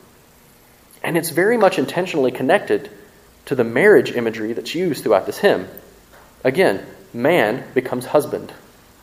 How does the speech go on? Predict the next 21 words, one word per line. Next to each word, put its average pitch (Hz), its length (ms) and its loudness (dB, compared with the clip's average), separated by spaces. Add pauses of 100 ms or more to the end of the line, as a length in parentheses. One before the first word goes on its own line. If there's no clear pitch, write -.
(1200)
Woman 139 360 6
becomes 110 280 -4
wife. - 360 -12 (1120)
Christ 120 580 6 (500)
is 107 140 -2
our 95 100 0
groom, 101 640 -2 (580)
and 107 100 -8
the 98 60 -4
church - 320 -2
is, 92 160 -10 (120)
is 110 100 -8
the - 80 -8
bride 90 280 -6
of - 100 -18
Christ. - 360 -12 (640)
And 117 100 -4
together, 123 580 2 (1040)
we 110 100 0
are 104 100 0
married, 92 420 -4